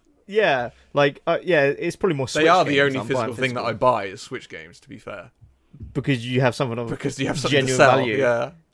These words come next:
Speaker 1: and you might get, make a fucking profit off it. <laughs>
Speaker 2: Yeah. <laughs> Profit, yeah.
Speaker 1: And, like, that, like, it,
Speaker 2: Well, I've
Speaker 1: and
Speaker 2: put
Speaker 1: I
Speaker 2: my
Speaker 1: think
Speaker 2: bid in
Speaker 1: with
Speaker 2: for Arceus now, so. <laughs>
Speaker 1: Oh, there we go. <laughs>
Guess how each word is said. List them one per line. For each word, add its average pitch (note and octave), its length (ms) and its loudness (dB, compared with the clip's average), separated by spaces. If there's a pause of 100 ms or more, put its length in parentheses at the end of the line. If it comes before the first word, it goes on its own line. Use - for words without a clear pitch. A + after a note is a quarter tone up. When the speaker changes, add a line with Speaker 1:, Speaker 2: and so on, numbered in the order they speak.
Speaker 1:
and C3+ 100 -2
you C#3+ 80 0
might C3 140 2
get, D3 200 0
make C#3 160 2
a C3+ 40 0
fucking C3+ 260 0
profit - 280 0
off C3 120 2 (300)
it. C#4 80 2
<laughs> - 0 -
Speaker 2:
Yeah. C3 280 0 (320)
<laughs> - 280 -6
Profit, - 420 -6 (800)
yeah. - 80 -18 (140)
Speaker 1:
And, C3 140 0
like, B2+ 340 -2 (100)
that, D3+ 240 -2 (200)
like, C3 260 -6 (200)
it, C3+ 200 -12
Speaker 2:
Well, A#2+ 140 0
I've B2 100 4
Speaker 1:
and D3 80 2
Speaker 2:
put E3+ 60 6
Speaker 1:
I - 20 0
Speaker 2:
my D3 80 4
Speaker 1:
think D#3+ 180 4
Speaker 2:
bid - 20 2
in D3 140 6
Speaker 1:
with C#3 80 -8
Speaker 2:
for C3 180 0
Arceus C#3 560 2
now, B2 280 -6
so. - 200 -8 (240)
<laughs> - 0 - (140)
Speaker 1:
Oh, C3+ 240 0
there D3 80 4
we D3+ 60 4 (120)
go. - 0 - (320)
<laughs> - 1000 -10